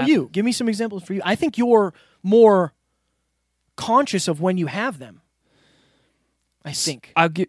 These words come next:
Speaker 1: so we had a call with our whole team, and I opened up and was vulnerable about how scared I was to admit if,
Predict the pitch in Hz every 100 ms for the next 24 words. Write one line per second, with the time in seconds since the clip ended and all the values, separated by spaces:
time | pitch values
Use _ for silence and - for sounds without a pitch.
0 | - - 180 156 139 - _ - - 160
1 | 190 196 175 170 143 131 _ 160 160 151
2 | 170 170 - 156 139 131 - 156 147 -
3 | 147 127 147 - _ _ _ _ 151 143
4 | 143 143 139 - 151 147 147 139 135 -
5 | 135 135 - 127 131 127 127 139 139 127
6 | 120 120 120 127 123 117 - _ _ _
7 | _ _ _ _ _ _ - 139 127 -
8 | 151 147 131 127 127 - 131 123 135 131
9 | 123